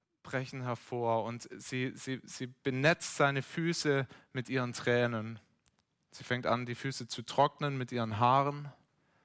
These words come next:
Sie holt ein ganz kostbares Salböl hervor. Äh, Salböl, das war ein Luxusartikel,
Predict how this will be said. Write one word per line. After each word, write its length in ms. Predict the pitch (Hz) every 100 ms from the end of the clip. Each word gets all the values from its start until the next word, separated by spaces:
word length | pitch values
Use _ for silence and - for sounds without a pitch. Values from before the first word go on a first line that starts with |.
| _ _ _ _ _ _ _ _ _ _ _ _ _
Sie 200 | - -
holt 360 | 113 127 - - _ _ - -
ein 140 | 113
ganz 240 | 123 143
kostbares 640 | - 165 - 135 131 120 -
Salböl 560 | 143 151 147 120 113 110
hervor. 560 | 104 - 104 101 107 -
Äh, 100 | 117 - -
Salböl, 560 | - 139 151 - 127 120
das 200 | 117 123
war 120 | 127
ein 80 | 123
Luxusartikel, 960 | 135 - 123 - 104 - 110 - 104